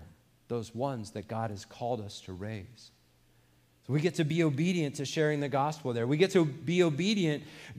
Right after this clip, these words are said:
uh, being a witness to that neighbor or classmate or coworker. We get to be obedient like Andrew was, even when ignoring that tug of the Holy Spirit would be so much easier than facing the conflict that might ensue when you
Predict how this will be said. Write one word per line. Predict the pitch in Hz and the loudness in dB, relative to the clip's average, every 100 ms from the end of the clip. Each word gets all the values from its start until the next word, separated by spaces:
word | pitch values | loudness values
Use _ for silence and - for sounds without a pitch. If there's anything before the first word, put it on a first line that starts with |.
| 139 135 | -8 -2
uh, | - 147 135 | 4 6 6
being | 139 180 160 | 4 4 6
a | |
witness | 147 147 190 170 156 | 4 4 2 -2 -2
to | - | 0
that | 147 156 | 4 4
neighbor | 151 156 180 170 156 | 4 4 4 6 6
or | 139 139 | 6 4
classmate | 139 165 151 170 - 139 131 | 0 -4 -4 -4 -2 0 0
or | 127 | 0
coworker. | - 160 170 131 95 - 73 - _ _ _ _ _ _ _ _ _ _ | -2 -6 -2 -4 -6 -10 -16 -18 _ _ _ _ _ _ _ _ _ _
We | - | -16
get | 127 139 | -14 -6
to | 165 | -4
be | 139 156 | -2 2
obedient | 147 123 139 170 165 113 | 2 2 0 0 0 -2
like | 120 131 123 | -2 -2 -2
Andrew | 131 175 156 117 | -2 -2 -2 -2
was, | 98 87 82 - - | -4 -6 -12 -16 -4
even | 143 160 139 127 | -2 0 0 -2
when | 117 110 107 104 - _ _ _ _ - | -2 -4 -8 -12 -20 _ _ _ _ -6
ignoring | 117 113 117 143 147 131 | -4 0 2 4 4 2
that | 120 117 101 - | 0 -2 -4 -14
tug | - - 143 139 | -14 0 2 2
of | 127 | 0
the | 113 | -2
Holy | 107 123 117 | -2 0 0
Spirit | 101 - - 113 98 | -4 -8 -2 -2 -2
would | 95 | -6
be | 92 | -8
so | 92 - - 135 139 | -10 -10 0 2 2
much | 107 95 - | 0 -4 -8
easier | 87 78 80 80 80 | -12 -12 -14 -14 -10
than | 90 - _ _ _ _ _ | -10 -12 _ _ _ _ _
facing | - 113 107 98 | -6 -6 -4 -8
the | 95 | -10
conflict | - - 104 98 78 - | -8 -6 -6 -6 -16 -14
that | - | -10
might | 95 98 | -4 -4
ensue | 85 82 - 95 85 80 | -6 -12 -12 -10 -10 -12
when | 85 | -14
you | 80 | -16